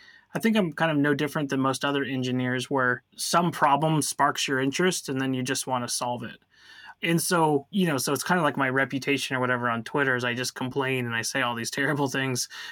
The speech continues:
which is, yeah, I, I realize it's just not good in many <laughs> ways, but, but, um, but it's like, uh, the, what happens is the, the stuff I'm saying on Twitter is usually 'cause I'm working on something and I'm frustrated.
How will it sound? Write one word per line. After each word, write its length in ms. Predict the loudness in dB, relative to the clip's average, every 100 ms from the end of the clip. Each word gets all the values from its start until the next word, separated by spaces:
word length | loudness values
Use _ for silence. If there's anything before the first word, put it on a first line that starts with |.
| -4
which 160 | -2 -2
is, 140 | -6
yeah, 280 | -6 -2 -2
I, 280 | -2 -4 0
I 20 |
realize 380 | 2 4 2 0
it's 120 | -2
just 160 | -4 -2
not 180 | -2 -4 -10 -14 -16 -20 _ -20 -6
good 260 | 0 0 -2
in 220 | -2 0
many 200 | 2 4
<laughs> 20 |
ways, 260 | 4 4 2
but, 220 | -2 -4 -8 -16 -16 -14 0
but, 200 | 2 4
um, 280 | 4 4 -2 _ _ _
but 260 | -2 2 4
it's 160 | 4
like, 160 | 0 -2 -6 -6
uh, 80 | -4
the, 140 | -2 -4 -8 -12 -16 -10
what 260 | -2 0
happens 460 | 4 4 4 2 4
is 160 | 2 2
the, 260 | -2 -2 -8 _
the 260 | -10 -4 -2
stuff 260 | 2 2
I'm 120 | 2 2
saying 180 | 2
on 140 | 0 0
Twitter 320 | 0 0 2
is 160 | 2 2
usually 260 | 2 0
'cause 160 | 0 0
I'm 200 | 0 2
working 340 | 2 2 0
on 100 | 0
something 360 | 0 -2 0 0
and 120 | 0
I'm 120 | -2
frustrated. 560 | 0 -2 -2 -6 -6